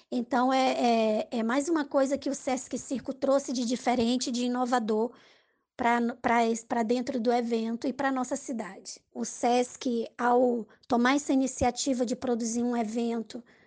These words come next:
dentro da área do circo na cidade de São Luís, que a gente não tinha nada específico, o circo participava como, como linguagem dentro de mostras interdisciplinares, com uma participação muito pequena.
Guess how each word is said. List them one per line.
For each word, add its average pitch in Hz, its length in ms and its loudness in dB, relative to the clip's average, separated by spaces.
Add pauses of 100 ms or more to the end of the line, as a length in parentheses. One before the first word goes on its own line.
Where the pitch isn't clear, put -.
(340)
dentro 247 340 0
da 240 100 4
área 233 240 4
do 226 120 0
circo 240 540 -2
na 233 120 -2
cidade 233 320 0
de 202 60 -8
São 233 240 0
Luís, 220 300 2
que 240 100 -2
a 226 60 2
gente 226 340 0
não 262 200 2
tinha 285 520 2
nada 254 360 2
específico, - 1080 -2 (300)
o 269 100 2
circo - 360 0
participava 269 960 0
como, 247 560 0 (320)
como 254 220 4
linguagem 254 680 4
dentro 240 300 0
de 220 140 0
mostras 226 760 0 (200)
interdisciplinares, 240 1400 0
com - 100 -4
uma 240 140 0
participação 214 640 -4
muito 226 300 0
pequena. 277 600 0